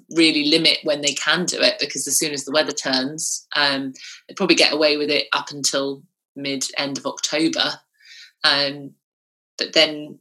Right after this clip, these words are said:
you sort of start to run out of time. It's like, I guess, internationals for some of the pageants running into next year's Queens. <laughs>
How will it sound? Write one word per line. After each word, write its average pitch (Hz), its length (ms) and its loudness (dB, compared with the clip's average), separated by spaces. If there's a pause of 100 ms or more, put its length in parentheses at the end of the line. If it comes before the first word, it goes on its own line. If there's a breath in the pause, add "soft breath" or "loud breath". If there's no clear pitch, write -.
you 165 120 0
sort 165 340 2
of 151 60 0
start - 340 2
to 135 120 0
run 147 160 0
out 139 260 0
of 139 160 -4 (400)
time. 185 340 4
It's - 180 0
like, 147 180 4
I 160 40 4
guess, 156 260 4
internationals 165 800 4
for - 80 0
some 143 180 2
of 135 60 -4
the 139 60 0
pageants 147 760 -2 (1160 soft breath)
running 151 380 0
into 151 400 2
next - 420 2
year's 147 520 6 (1120)
Queens. 151 760 2
<laughs> 196 40 4